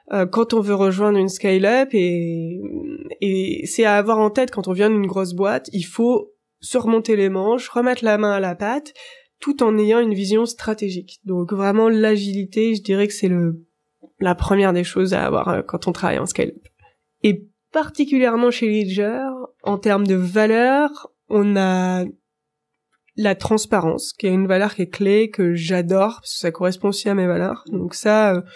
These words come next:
c'est... Euh, on l'expérimente vraiment au quotidien.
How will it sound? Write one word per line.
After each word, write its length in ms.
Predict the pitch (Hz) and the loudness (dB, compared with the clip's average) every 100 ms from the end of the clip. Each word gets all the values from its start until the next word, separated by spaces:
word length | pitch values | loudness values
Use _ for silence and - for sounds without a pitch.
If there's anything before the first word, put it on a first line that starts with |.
| - - _ _ _ | -20 -20 _ _ _
c'est... 420 | - - 196 185 180 | -12 -4 0 2 2
Euh, 880 | 175 170 165 - - 107 104 - - - | 2 0 0 -2 -2 -2 -4 -6 -6 0
on 200 | 190 185 | 2 4
l'expérimente 880 | 196 196 - 208 196 208 208 214 | 2 0 0 0 0 2 2 0
vraiment 340 | 190 190 208 208 | -2 -2 2 2
au 60 | |
quotidien. 560 | 196 202 208 175 175 | 0 -4 -6 -4 -4